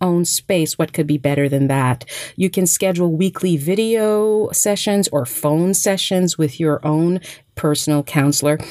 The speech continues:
You can log into your account at any time from anywhere to send a message to your counselor.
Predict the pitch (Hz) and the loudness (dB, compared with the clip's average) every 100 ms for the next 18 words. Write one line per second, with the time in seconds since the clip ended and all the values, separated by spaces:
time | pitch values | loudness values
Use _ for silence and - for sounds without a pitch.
0 | - - 147 156 151 147 156 165 160 147 | -16 -6 -2 0 2 0 0 0 0 0
1 | 135 127 156 147 147 147 160 165 165 - | -2 -2 -2 0 0 -2 0 0 0 0
2 | 156 160 139 - 175 180 156 151 170 151 | 0 0 -2 0 0 0 2 0 0 0
3 | - 151 151 - 143 135 131 151 143 - | 0 2 0 0 0 0 2 0 0 0
4 | 147 151 156 156 - 87 | 0 0 0 0 0 -2